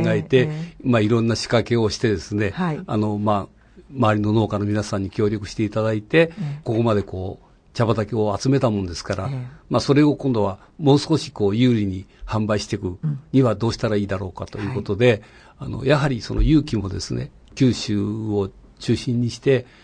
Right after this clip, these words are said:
Speaker 1: あの、向こうでも非常にこう、まあ、茶価の低迷が当然ありまして、有機に、あの、移行してる農家が多くて、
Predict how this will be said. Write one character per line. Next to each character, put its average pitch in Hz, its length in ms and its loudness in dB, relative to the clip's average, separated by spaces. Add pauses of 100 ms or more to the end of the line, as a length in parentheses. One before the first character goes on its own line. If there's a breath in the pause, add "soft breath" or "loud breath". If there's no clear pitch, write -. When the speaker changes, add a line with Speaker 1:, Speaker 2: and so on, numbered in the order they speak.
(140)
Speaker 1:
あ - 140 -4
の、 104 100 -4
向 104 140 -6
こ 127 160 -2
う 127 40 -2
で 151 60 -4
も 180 320 0 (260 soft breath)
非 - 140 -10
常 113 140 0
に 107 260 -2
こ 101 340 -6 (600)
う、 - 20 -20
ま 113 160 -2
あ、 - 20 -10
茶 113 140 0
価 95 120 -2
の 92 100 -4
低 107 180 4
迷 107 200 0
が 101 260 -4 (100)
当 107 140 -2
然 107 160 -2
あ 104 60 0
り 120 100 2
ま 120 120 2
し - 120 -8
て、 98 340 -2
有 117 180 2
機 107 180 -4
に、 98 260 -2 (320 soft breath)
あ 92 100 -8
の、 98 80 -2
移 98 80 -4
行 131 200 4
し - 140 -8 (240)
て 123 120 4
る 180 100 2
農 123 160 4
家 110 160 -4
が 101 80 -4
多 117 180 2
く - 140 -10
て、 101 420 -2